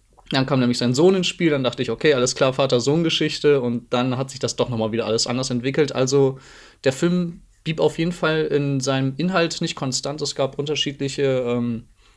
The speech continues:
ja, Beziehungsprobleme, äh, die dort angegangen worden sind. Und das fand ich eigentlich dann ganz interessant. Und vor allem, ähm,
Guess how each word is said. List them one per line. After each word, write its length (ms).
ja, 100
Beziehungsprobleme, 1000
äh, 280
die 120
dort 280
angegangen 440
worden 220
sind. 260
Und 100
das 140
fand 200
ich 140
eigentlich 220
dann 160
ganz 200
interessant. 600
Und 160
vor 200
allem, 420
ähm, 420